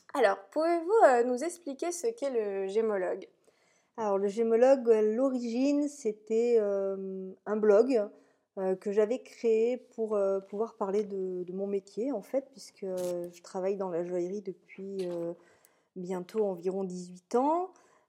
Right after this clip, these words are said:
Speaker 2: Euh, et que je me reconnaissais pas vraiment dans les supports, euh, qui existaient, à la fois sur, euh, sur le web, et puis, euh,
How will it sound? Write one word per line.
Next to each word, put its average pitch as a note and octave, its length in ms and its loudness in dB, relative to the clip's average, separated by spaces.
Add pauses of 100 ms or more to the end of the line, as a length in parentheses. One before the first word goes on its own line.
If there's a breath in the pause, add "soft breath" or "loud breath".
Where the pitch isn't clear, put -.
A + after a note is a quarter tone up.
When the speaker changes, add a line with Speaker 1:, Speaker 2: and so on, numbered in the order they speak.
Speaker 2:
Euh, G3 220 -2
et F#3+ 100 2
que B3 180 -4
je A#3+ 140 0
me A3+ 100 6
reconnaissais A#3 560 4
pas B3+ 520 -4
vraiment A3+ 680 0
dans G#3+ 140 0
les F#3 100 -2
supports, A3 800 0
euh, F#3+ 400 0 (480 soft breath)
qui - 140 0
existaient, G#3+ 760 2
à G3+ 100 -2
la F#3 140 0
fois G3 240 -6
sur, F#3+ 320 -14
euh, F3+ 280 -6
sur F#3 260 -8
le F#3 100 0
web, G3 500 4
et F3+ 60 -2
puis, G3 540 -6
euh, F3+ 80 0